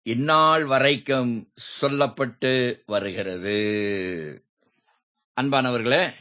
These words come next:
இதுவரைக்கும் வாசித்ததான இந்த பகுதியை நீங்கள் கவனித்திருப்பீர்கள். இந்த சம்பவம் மிகவும் முக்கியமானது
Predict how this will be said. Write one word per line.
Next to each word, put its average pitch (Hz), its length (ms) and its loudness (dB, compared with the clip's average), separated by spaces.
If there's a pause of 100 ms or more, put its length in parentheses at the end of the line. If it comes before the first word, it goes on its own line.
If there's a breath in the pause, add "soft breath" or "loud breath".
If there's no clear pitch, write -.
(440 loud breath)
இதுவரைக்கும் 139 920 0 (880 soft breath)
வாசித்ததான 127 1080 0 (540 loud breath)
இந்த 117 260 -4
பகுதியை 131 800 0 (1080 soft breath)
நீங்கள் 117 320 0
கவனித்திருப்பீர்கள். 120 1040 -2 (1400 soft breath)
இந்த 151 200 -2
சம்பவம் 175 640 2
மிகவும் 143 760 2 (760)
முக்கியமானது 120 880 0